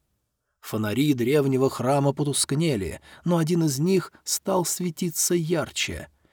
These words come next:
и из этого одного, подобного вулкану,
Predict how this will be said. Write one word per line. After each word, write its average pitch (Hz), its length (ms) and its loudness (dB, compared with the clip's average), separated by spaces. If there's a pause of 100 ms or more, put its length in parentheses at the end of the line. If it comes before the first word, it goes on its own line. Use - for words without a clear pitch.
(120)
и 110 160 4
из 107 140 2
этого 117 420 2
одного, 110 540 2 (220)
подобного 147 540 2
вулкану, 139 680 0